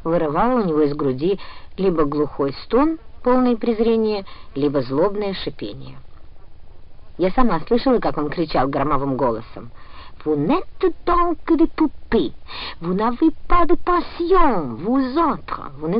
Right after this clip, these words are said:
sentez donc rien! Votre chair est de neige, votre sang de glace! Moi, je veux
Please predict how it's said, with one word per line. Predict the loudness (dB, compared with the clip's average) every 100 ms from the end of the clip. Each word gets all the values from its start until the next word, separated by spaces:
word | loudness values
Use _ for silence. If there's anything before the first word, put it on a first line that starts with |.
| 2
sentez | 2 2 4 4
donc | 4 4 2
rien! | 0 0 0 2 2 0 -6 -10 -10 -10 0
Votre | 4 4 4 2 2
chair | 2 4 2 0 2
est | 2
de | 4 6
neige, | 6 6 4 2 -2 -10 -4
votre | -4 -2 -2 -4 -2
sang | 0 2 2
de | 4 4
glace! | 4 2 2 2 -2 -8 -14 -10
Moi, | -2 2 4 4 2 -2 -8 -8
je | -4 -2
veux | 2 2 4 2